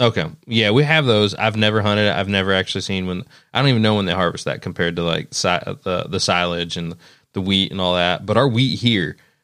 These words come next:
um, they grow up a winter crop, like a, a cover crop, uh, over top of it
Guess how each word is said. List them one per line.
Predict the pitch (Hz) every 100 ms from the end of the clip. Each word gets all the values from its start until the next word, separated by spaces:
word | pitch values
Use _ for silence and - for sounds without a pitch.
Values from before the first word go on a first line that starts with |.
| _ _ _ _
um, | 98 95 90 90 87 87 78
they | 107
grow | 107 107
up | 101
a |
winter | 95 95 90
crop, | - 82 80
like | 92
a, | 90 80 62
a |
cover | - 98 92
crop, | - - - _ _ _ _ _ -
uh, | 87 82
over | 90 92
top | 90 82
of | 82
it | 76